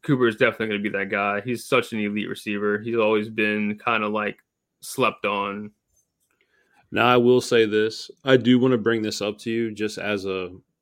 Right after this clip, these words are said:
Speaker 2: as a, um, you know, telltale sign of, of a little red flag here. When Deshaun Watson came back, he did only have two weeks in, from week eleven to week eighteen as being a wide receiver two.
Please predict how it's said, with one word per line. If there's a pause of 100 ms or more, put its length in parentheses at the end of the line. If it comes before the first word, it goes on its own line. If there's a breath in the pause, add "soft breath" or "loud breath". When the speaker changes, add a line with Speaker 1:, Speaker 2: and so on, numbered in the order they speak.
(800)
Speaker 2:
as
a,
um, (360)
you
know,
telltale
sign
of,
of
a
little
red
flag
here. (1120 soft breath)
When
Deshaun
Watson
came
back, (500)
he
did
only
have
two
weeks
in,
from
week
eleven
to
week
eighteen (380 soft breath)
as
being
a
wide
receiver
two.